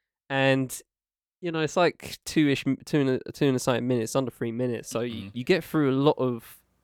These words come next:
Speaker 1: talking points and a lot of subject matter
Speaker 2: Right.
Speaker 1: in such a short amount of time with zero hook. I was just wondering how that particular song was crafted on your, on your front, um, as a lyricist, 'cause it was just, um, <laughs> first time I heard it, I was just like,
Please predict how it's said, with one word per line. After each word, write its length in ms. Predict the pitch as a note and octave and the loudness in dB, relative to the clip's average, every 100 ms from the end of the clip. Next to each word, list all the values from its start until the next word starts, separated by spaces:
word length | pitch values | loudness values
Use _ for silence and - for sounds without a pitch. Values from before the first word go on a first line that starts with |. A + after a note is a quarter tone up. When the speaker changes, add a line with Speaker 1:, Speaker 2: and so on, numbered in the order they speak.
| _ | _
Speaker 1:
talking 420 | - D3 - A2 | -2 -2 0 -4
points 540 | - - F#2+ - - - | -4 -6 -6 -8 -14 -10
and 120 | B2+ | -6
a 20 | |
lot 100 | C3 | -4
of 40 | - | -4
subject 480 | - B2+ B2+ - | -4 -4 -4 -10
matter 400 | - G#2 - - C3+ _ | -8 -12 -12 -14 -14 _
Speaker 2:
Right. 200 | F2 F2 - _ - | -14 -14 -16 _ -8
Speaker 1:
in 120 | A#2+ | -6
such 220 | - C3+ | -2 -2
a 40 | A#2+ | 0
short 220 | - B2+ | 2 2
amount 180 | B2+ A2+ | 2 -2
of 60 | |
time 280 | - C3+ B2 | 0 2 2
with 200 | A#2 A2+ | 0 -6
zero 300 | B2 B2+ A2+ | -2 0 0
hook. 420 | A#2+ C#3+ F#2+ - _ _ _ _ _ _ _ - | -2 -2 -2 -8 _ _ _ _ _ _ _ -4
I 40 | |
was 80 | C#3 | -2
just 160 | D#3+ | 0
wondering 260 | E3 D#3 D3 | 0 2 0
how 280 | C#3 D3 C#3 | 2 2 2
that 260 | C3+ C3 | 2 -2
particular 400 | - - C#3+ D3+ | -4 -6 -4 -2
song 360 | B2+ - C3+ C3 | -2 0 0 0
was 320 | B2+ A#2+ - - - | -2 -4 -6 -14 -6
crafted 540 | - B2+ B2 - A#2 | 0 0 0 -4 -4
on 140 | A2+ A#2 | -4 -4
your, 200 | A#2 A#2 | -6 -6
on 180 | B2 A#2+ | -6 -6
your 200 | A2+ A#2 | -6 -8
front, 340 | - G#2+ G#2 - - | -8 -12 -14 -18 -14
um, 240 | G#2+ G#2+ | -12 -10
as 180 | G#2+ G#2+ | -12 -12
a 40 | |
lyricist, 500 | G#2 G#2 G#2+ - A#2 | -12 -12 -12 -14 -16
'cause 320 | - A2 G#2 - | -14 -12 -10 -10
it 60 | |
was 120 | A2 - | -10 -10
just, 300 | A2 - A2 | -12 -10 -10
um, 340 | A2 G#2+ G#2 _ _ _ _ _ _ _ _ - | -10 -12 -16 _ _ _ _ _ _ _ _ -16
<laughs> 480 | - D#3 - - C#3 | 0 0 0 -2 0
first 260 | D3+ D3+ | 0 2
time 120 | D3 | 2
I 60 | B2+ | 4
heard 180 | B2+ B2+ | 4 2
it, 40 | |
I 20 | |
was 120 | A2 - | 0 -6
just 160 | B2+ | -8
like, 220 | - A#2+ | -6 -6